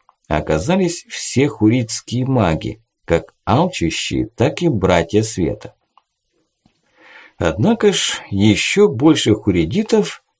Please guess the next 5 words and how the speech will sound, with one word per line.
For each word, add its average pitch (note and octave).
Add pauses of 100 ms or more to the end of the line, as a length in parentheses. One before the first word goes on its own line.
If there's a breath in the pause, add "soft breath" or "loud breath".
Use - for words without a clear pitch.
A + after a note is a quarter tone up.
(100)
никуда D3
не G3
поехали, G#2+ (380 loud breath)
зато E2+
вспомнили, G#2+